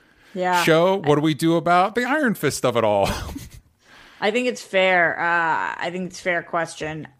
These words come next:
Speaker 1: I, Kevin Feige talked about this a little bit this week, where he said that he never say never with the
Speaker 2: Mm-hmm.
Speaker 1: Netflix characters, which makes me think if they didn't have any intentions on bringing them back, he would have said never.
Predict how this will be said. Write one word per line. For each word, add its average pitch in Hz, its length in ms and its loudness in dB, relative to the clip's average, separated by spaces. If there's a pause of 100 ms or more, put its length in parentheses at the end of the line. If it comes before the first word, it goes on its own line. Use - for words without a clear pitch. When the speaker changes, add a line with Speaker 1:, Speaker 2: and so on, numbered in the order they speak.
Speaker 1:
I, 190 580 -4
Kevin 220 240 -2
Feige 196 300 -2
talked 175 260 -8
about 160 220 -6
this 170 120 -14
a 156 60 -8
little 160 220 -8
bit 160 160 -12
this 160 200 -12
week, 165 320 -10
where 147 160 -8
he 156 200 -8
said 143 540 -6
that 143 580 -6
he 156 580 -8 (560)
never 170 300 -6
say 226 180 -2
never 220 480 -2 (160)
with 123 160 -2
the - 60 -6
Speaker 2:
Mm-hmm. 151 260 -4
Speaker 1:
Netflix 160 160 -14
characters, 180 580 -4 (340)
which 190 200 -6
makes 180 260 -6
me 165 320 -12
think 170 360 -10 (200)
if 185 240 -6
they 180 140 -2
didn't 180 220 -6
have 165 200 -6
any 165 200 -10
intentions 185 440 -6
on 185 140 -2
bringing 180 240 -6
them 175 100 -8
back, 175 300 0
he 170 100 -8
would 156 160 -8
have 156 120 -10
said 151 300 -6
never. 165 460 -6